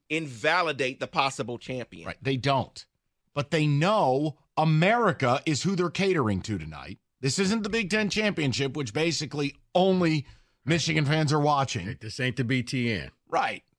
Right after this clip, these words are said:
Speaker 2: Which is a horse bleep network. The point is, you can't, you can't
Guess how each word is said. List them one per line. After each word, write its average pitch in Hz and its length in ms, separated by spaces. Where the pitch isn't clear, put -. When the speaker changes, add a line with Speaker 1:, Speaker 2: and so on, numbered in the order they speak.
Speaker 2:
Which 139 180
is 120 120
a 127 60
horse 131 260
bleep 123 300
network. 98 400
The 139 120
point 226 480
is, 120 400
you 165 220
can't, 247 400
you 180 100
can't 254 380